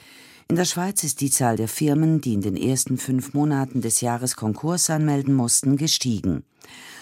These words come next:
Laut dem Wirtschaftsinformationsinstitut Bisnode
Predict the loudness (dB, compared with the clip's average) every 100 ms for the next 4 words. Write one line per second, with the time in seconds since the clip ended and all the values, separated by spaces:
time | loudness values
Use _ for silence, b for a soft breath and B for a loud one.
0 | B 2 2 4 2 2 -2 -4 -2 -4
1 | -2 -4 -2 -2 0 0 0 -2 0 0
2 | 0 -2 -4 -4 -2 0 0 -2